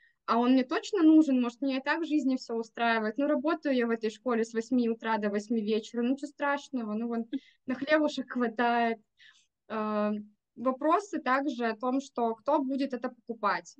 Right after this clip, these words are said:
И Катя предложила нам работу с психологом, было несколько сессий, и как раз-таки нам говорили о том, что если ты сопротивляешься, то ты на правильном пути, нужно идти дальше. Это был экватор нашей работы.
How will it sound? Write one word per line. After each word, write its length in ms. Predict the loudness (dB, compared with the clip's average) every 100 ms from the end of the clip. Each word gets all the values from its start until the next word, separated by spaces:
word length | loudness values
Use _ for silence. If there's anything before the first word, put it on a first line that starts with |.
| -12
И 460 | -2 0 2 0 0 -2 -6 0
Катя 600 | 0 0 -2 -2 -2 -4 _ _ _ _ _ _
предложила 580 | -6 -2 -2 0 0 2
нам 220 | 2 2
работу 360 | 0 -2 -4 -6
с 40 |
психологом, 800 | -12 -12 0 2 2 0 -2 -4
было 200 | -4 -4
несколько 540 | -4 -4 -6 -10 -8 -8
сессий, 760 | -4 -2 -2 -4 -6 -6 -6 _ _ _ _
и 240 | -6 -6 -4
как 180 | -4
раз-таки 520 | 2 2 0 -8 -4 -4
нам 220 | -2 -2
говорили 380 | -2 -2 0 -2
о 120 | -2
том, 220 | -2 -2
что 180 | -2 -4
если 420 | -2 -2 -4 -8
ты 140 | -6
сопротивляешься, 960 | -6 -6 -8 -8 -4 -2 0 -2 -6 -12 -6
то 380 | -2 0 -2 -4 -10 _ _ _ _ -4
ты 60 |
на 140 | -2 0
правильном 540 | 0 2 2 0 0
пути, 520 | -4 -8 -8 -8 -8 -6
нужно 400 | -4 0 0 0
идти 140 | -4
дальше. 460 | -4 -4 -4 -10 _ _ _
Это 220 | -10 -8
был 220 | -6 -4 -4
экватор 400 | -2 -4 -6 -12
нашей 340 | -10 -10 -10
работы. 480 | -10 -8 -8 -8 -16